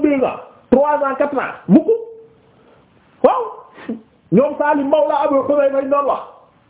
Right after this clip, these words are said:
Deux ans lañ amoon, cinq ans, mukk. Ay mag lañ woon, ñoom ñëpp ay mag lañ woon. Mag moo gën a mën a jàng gone.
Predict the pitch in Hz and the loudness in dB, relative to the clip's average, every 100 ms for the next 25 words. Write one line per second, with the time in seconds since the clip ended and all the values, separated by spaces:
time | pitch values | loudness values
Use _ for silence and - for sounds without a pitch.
0 | _ _ 160 247 285 285 294 285 269 190 | _ _ 0 2 2 0 0 -2 0 0
1 | 190 277 269 190 180 311 - - - _ | 0 -2 -2 0 0 -2 -4 -18 -20 _
2 | _ _ 233 285 294 269 262 247 226 262 | _ _ -2 0 -2 -2 -2 0 0 0
3 | 349 403 427 349 311 269 247 185 135 - | 0 -2 0 -2 -2 -4 -2 -2 -4 -8
4 | - _ _ _ _ _ _ _ - 240 | -20 _ _ _ _ _ _ _ 2 2
5 | 403 320 330 381 359 320 302 285 269 277 | 2 0 0 0 -2 -2 -2 -2 -2 -2
6 | 262 220 226 190 | 0 0 0 -2